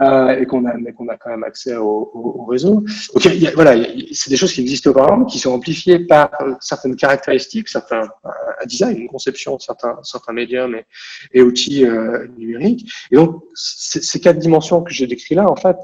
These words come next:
pour moi, elles, elles, elles montrent qu'il, il, il s'agit pas juste de prendre, euh, les médiums, médias numériques comme un, un nouveau tuyau pour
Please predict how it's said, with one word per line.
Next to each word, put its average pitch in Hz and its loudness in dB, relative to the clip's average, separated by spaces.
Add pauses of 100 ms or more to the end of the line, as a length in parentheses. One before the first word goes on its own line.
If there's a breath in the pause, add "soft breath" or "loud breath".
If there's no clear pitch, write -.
(380 soft breath)
pour 135 0
moi, 175 6
elles, 123 2
elles, 123 2
elles 120 -2
montrent 190 2
qu'il, 120 0 (280)
il, 131 -10
il 131 -10
s'agit 127 -4
pas 175 6
juste 165 -4
de 131 -2
prendre, 151 0
euh, 120 2 (360 loud breath)
les 123 -2
médiums, 127 -8 (160)
médias 135 -10
numériques 135 -4
comme 123 2
un, 117 0
un 123 -4
nouveau 131 4
tuyau 151 4
pour 117 -4